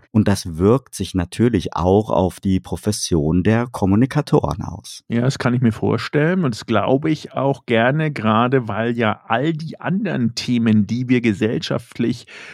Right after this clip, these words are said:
Speaker 2: sozial, geopolitisch und natürlich auch Klima und auch jetzt der Krieg,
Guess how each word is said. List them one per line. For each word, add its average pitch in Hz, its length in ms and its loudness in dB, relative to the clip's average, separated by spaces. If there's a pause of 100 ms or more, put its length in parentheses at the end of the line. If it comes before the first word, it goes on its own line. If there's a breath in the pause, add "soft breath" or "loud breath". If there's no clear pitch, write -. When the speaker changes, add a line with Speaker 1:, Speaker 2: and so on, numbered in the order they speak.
Speaker 2:
sozial, 110 960 0
geopolitisch 113 1300 0
und 139 240 2
natürlich 120 640 -2
auch 110 380 0 (100)
Klima 135 680 0
und 123 420 2
auch 110 240 -12
jetzt - 280 -12
der 113 120 -8
Krieg, - 400 -4